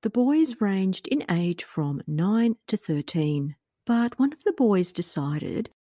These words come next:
not to go with the others. He hadn't had breakfast that morning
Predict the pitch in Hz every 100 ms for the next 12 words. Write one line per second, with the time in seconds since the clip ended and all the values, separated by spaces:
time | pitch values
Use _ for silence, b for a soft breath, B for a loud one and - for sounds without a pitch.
0 | - 196 202 - - 220 151 151 165 143
1 | 135 - 202 226 233 - 240 - - _
2 | _ - 302 - 269 208 165 175 165 170
3 | 170 - - - - - 156 143 160 165
4 | 165 220